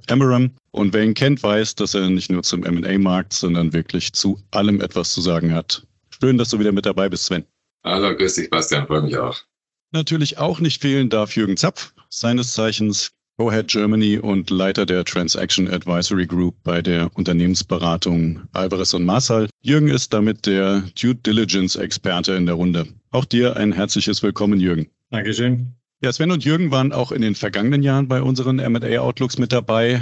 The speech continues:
Speaker 1: Das gilt nicht für den Dritten im Bunde, der die juristische Perspektive beisteuert. Doktor Christian Zuleger ist Partner und Co-Head der Europäischen Corporate und Private Equity Group bei der Anwaltskanzlei Sidley Austin. Willkommen in der Runde, Christian.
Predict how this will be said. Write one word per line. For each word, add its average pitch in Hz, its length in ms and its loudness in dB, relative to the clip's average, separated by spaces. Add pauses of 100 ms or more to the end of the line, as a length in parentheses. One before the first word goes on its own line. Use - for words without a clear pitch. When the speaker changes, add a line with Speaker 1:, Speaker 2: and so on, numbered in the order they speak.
(340)
Speaker 1:
Das - 280 -6
gilt 113 360 0
nicht 110 400 0
für - 80 -2
den 151 160 0
Dritten 131 300 0
im 127 160 2
Bunde, 143 400 2 (240)
der 101 240 2
die 95 280 -2
juristische 92 580 -2
Perspektive 92 680 -4
beisteuert. 110 640 0 (640)
Doktor 113 260 -2
Christian 120 380 0
Zuleger 135 560 2
ist - 340 -4
Partner 117 420 0
und 98 420 0
Co-Head 110 560 0
der 95 220 0
Europäischen 92 720 0
Corporate 92 560 -4
und 85 200 -6
Private 87 320 -2
Equity 101 360 -2
Group 90 400 0
bei 87 120 -2
der 85 280 -2
Anwaltskanzlei 85 880 -2
Sidley 92 560 -2
Austin. 92 560 -4 (320)
Willkommen 135 360 2
in 123 60 4
der 117 80 2
Runde, 117 200 0
Christian. 87 360 -8